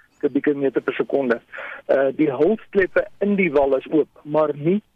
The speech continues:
Vaalriviersluise nie, Vaaldamsluise nie, net die hulskleppe. By die barrage is die diepte sewe punt vyf vier meter en die uitlaat daar is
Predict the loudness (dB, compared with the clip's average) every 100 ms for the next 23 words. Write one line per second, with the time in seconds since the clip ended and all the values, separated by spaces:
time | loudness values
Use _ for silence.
0 | _ 0 2 0 0 -2 0 0 0 0
1 | -4 -4 -16 -20 -2 0 2 -2 0 0
2 | 2 0 -2 -6 -6 0 0 0 -12 -20
3 | _ 0 2 -2 0 0 0 -4 -10 -14
4 | -14 -14 -4 0 0 0 0 0 0 -2
5 | -2 -4 -2 -4 0 0 0 -4 -2 0
6 | 0 -2 -2 -4 -2 -2 -2 -2 0 2
7 | 2 2 -2 -4 _ -20 -10 -4 0 0
8 | 2 2 2 2 2 0